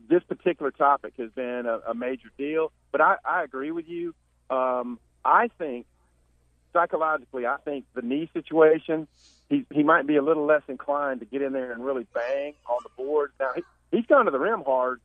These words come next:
sometimes and had some off, where you hold your breath. You know, he bumps knees with somebody or lands a little awkwardly. Uh, but I think that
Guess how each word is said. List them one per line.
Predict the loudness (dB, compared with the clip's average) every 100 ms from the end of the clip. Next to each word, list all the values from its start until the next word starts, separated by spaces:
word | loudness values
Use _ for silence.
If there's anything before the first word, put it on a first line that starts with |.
| _ _ _
sometimes | -8 -4 -4 -2 -6
and | -8
had | -6 -6
some | -8 -14 -18 _ _
off, | 0 0 _ _ _ _ -8 -6 -10 -16 _ _
where | -8 -6
you | 2
hold | 2 2
your | -2 _ 0
breath. | 4 2 0 _ _ _ _ _ 0
You | 4
know, | 4
he | 2
bumps | -2 -4 -4
knees | -8 -8 -8
with | -10
somebody | -8 -4 -4 -4 -4
or | -6
lands | -4 -6 -4
a |
little | 0 4 6
awkwardly. | 6 4 -2 -4 -4 _ _ _
Uh, | 0 2
but | 2
I | 2
think | 0 -4
that | -8